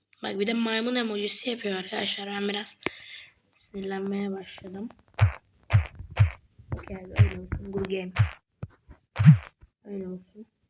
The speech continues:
Öyle olsun. Yirmi K.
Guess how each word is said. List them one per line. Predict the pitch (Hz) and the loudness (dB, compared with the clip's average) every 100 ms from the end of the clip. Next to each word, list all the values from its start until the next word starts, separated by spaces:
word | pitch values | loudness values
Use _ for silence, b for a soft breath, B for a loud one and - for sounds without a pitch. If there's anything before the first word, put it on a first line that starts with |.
| _ _ _ _ _ _ _ _ _ - - - - - - _ | _ _ _ _ _ _ _ _ _ -18 -16 -16 2 2 2 _
Öyle | 202 190 180 180 | -10 -8 -8 -10
olsun. | 185 _ - - - - - - - - B B B B B _ _ _ _ _ _ | -16 _ -20 -20 -20 -20 0 6 6 6 B B B B B _ _ _ _ _ _
Yirmi | 294 294 311 311 311 | 6 10 10 10 8
K. | - 247 226 233 | 8 4 4 2